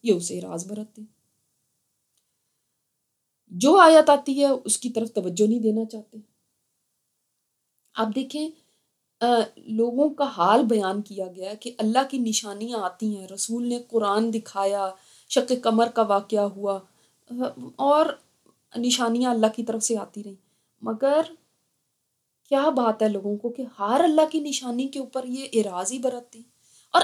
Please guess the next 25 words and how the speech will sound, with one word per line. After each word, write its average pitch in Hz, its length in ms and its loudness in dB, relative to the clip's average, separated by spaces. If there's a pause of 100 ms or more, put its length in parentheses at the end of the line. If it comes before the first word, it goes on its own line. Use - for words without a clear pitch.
(100)
آیت 208 460 8
کیا 302 120 2
ہوتی 175 340 -4
ہے؟ 175 60 -18 (480)
آیت 285 280 4
دو 214 220 2
طرح 226 240 0
کی 185 200 -14
ہوتی 175 220 -20
ہے، - 60 -20 (720)
کونی 214 420 2
اور 277 160 0
شرعی۔ 190 360 -2 (720)
کونی 247 360 4
آیات 294 380 4
کون 294 220 -2
سی 294 180 -4
ہیں؟ 359 60 -4
جو 349 100 -4
کائنات 220 760 4
میں 233 80 2
بکھری 214 320 -6
ہوئی 190 120 -14
نشانی 190 420 -20
ہیں، 196 100 -20